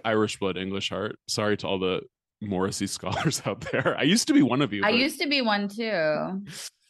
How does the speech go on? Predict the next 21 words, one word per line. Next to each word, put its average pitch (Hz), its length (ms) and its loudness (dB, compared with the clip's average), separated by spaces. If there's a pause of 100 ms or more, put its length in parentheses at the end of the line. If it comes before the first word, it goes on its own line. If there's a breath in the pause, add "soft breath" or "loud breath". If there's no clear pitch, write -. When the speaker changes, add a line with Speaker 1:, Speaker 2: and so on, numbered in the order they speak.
(160 loud breath)
Speaker 1:
Uh, 110 320 0 (640)
but, 120 460 0
uh, 110 320 2
yeah, 117 140 4
no, 135 80 2
he, 170 220 0
like, 143 300 0
I 135 60 -2
mean, 135 200 -2
like, 120 180 -2
obviously, 117 340 -2
like, 107 100 -6
the 104 80 -6
Smiths' - 380 -4
famous 92 640 -2
album, 92 400 -2
The 90 80 -8
Queen 90 200 -8
Is 87 120 -10
Dead, 85 320 -8
is, - 400 -12